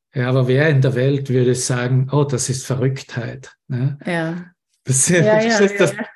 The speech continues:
Speaker 1: diese Information brauche ich erst von
Speaker 2: Ja.
Speaker 1: seinem Geist.
Speaker 2: Ja.
Speaker 1: Und,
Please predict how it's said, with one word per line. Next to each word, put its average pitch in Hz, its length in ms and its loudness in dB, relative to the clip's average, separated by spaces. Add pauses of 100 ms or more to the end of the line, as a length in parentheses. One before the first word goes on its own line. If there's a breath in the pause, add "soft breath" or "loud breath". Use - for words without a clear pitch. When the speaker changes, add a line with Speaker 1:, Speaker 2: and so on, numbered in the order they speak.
Speaker 1:
diese 165 220 4
Information 165 600 4
brauche 160 380 0
ich 143 120 -2
erst 135 400 2
von 147 140 0
Speaker 2:
Ja. - 140 -4
Speaker 1:
seinem 143 400 2
Geist. 135 460 0
Speaker 2:
Ja. 156 200 -8
Speaker 1:
Und, 139 220 0